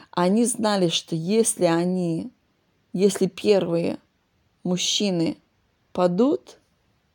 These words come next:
если они не максимально будут сражаться,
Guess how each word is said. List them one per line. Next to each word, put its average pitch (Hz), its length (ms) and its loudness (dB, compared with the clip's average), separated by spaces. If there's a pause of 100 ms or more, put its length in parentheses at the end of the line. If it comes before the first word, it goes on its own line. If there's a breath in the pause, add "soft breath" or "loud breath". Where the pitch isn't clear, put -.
(1500)
если 202 300 2
они 190 240 2
не 196 120 0
максимально 190 760 -2
будут 165 280 -4
сражаться, - 680 -4